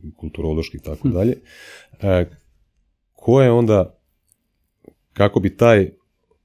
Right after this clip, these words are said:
Speaker 1: ta simbioza ili taj odnos bio skladan? E, kakva je uloga biološka žene, a kakva je u-,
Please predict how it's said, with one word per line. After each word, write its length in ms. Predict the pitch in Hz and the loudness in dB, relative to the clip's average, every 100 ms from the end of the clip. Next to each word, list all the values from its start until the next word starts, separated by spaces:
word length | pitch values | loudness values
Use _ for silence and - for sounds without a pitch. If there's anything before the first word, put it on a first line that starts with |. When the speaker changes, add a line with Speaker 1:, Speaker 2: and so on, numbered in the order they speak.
| _ _ | _ _
Speaker 1:
ta 180 | 107 | 0
simbioza 540 | 92 95 90 92 98 95 | 0 -2 -2 0 0 -2
ili 80 | 78 | -4
taj 120 | 92 | -2
odnos 240 | 87 90 85 | -2 -2 -2
bio 180 | 92 | -2
skladan? 540 | 82 - 90 85 73 - _ _ _ _ _ | -2 -4 -4 -4 -8 -14 _ _ _ _ _
E, 480 | - 82 80 78 73 - _ _ _ _ _ | -8 -4 -4 -4 -6 -12 _ _ _ _ _
kakva 360 | - 98 117 120 | -4 -2 0 0
je 60 | |
uloga 440 | 113 110 90 85 80 - _ _ _ _ _ | 0 0 0 -2 -4 -16 _ _ _ _ _
biološka 880 | 85 82 107 127 82 76 - - 78 - _ _ | -16 -4 2 4 4 -2 -6 -10 -12 -14 _ _
žene, 420 | 76 87 107 113 - _ _ | -8 -4 -4 -4 -8 _ _
a 120 | - | -12
kakva 340 | 85 95 - 98 | -6 -6 -2 -2
je 40 | |
u-, 200 | 92 90 | 0 -4